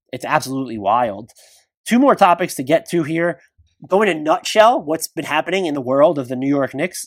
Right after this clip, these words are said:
of late. They are going through a rebrand. Remember, Kevin Durant said they were not cool, so they're,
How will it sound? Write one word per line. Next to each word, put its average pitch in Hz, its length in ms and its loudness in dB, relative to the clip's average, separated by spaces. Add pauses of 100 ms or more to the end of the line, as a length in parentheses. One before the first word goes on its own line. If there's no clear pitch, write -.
of 156 140 -4
late. 202 340 -2
They 175 140 2
are 233 180 4
going 220 340 8
through 247 200 -2
a 214 60 6
rebrand. 165 580 0 (260)
Remember, 143 340 -2
Kevin 139 240 -4
Durant 139 220 -2
said 139 160 -4
they 127 120 -2
were 120 140 -6
not 143 200 0
cool, 143 240 -4
so 127 120 -8
they're, 123 240 -8